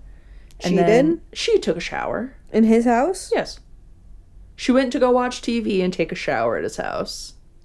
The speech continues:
Speaker 2: What fucking balls, man?
Speaker 1: I don't know. She's weird.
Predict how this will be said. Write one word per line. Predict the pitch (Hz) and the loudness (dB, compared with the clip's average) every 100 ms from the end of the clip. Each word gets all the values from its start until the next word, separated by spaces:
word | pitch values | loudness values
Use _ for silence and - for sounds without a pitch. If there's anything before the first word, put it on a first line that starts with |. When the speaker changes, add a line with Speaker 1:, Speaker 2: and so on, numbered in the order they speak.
| - | -4
Speaker 2:
What | 269 339 | -4 -2
fucking | 440 466 440 285 | -4 -2 2 4
balls, | 202 196 269 269 185 | 4 4 4 2 0
man? | 160 170 202 | -4 -2 2
Speaker 1:
I | 247 | 2
don't | 226 | 2
know. | 226 - | -2 -6
She's | - 262 214 | -6 -6 -6
weird. | 160 147 135 127 147 | -8 -10 -8 -8 -8